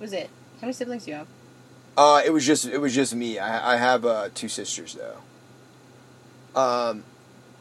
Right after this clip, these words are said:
Speaker 2: but yeah, we did that drive, and we went, and we stopped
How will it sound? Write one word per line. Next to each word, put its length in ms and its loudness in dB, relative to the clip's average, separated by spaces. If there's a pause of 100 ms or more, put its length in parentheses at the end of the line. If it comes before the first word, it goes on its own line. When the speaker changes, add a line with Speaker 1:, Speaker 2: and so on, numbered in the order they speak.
(880)
Speaker 2:
but 260 2
yeah, 220 6
we 140 0
did 180 -2
that 180 6
drive, 580 6
and 120 -6
we 100 -4
went, 340 0
and 80 -6
we 60 -2
stopped 500 4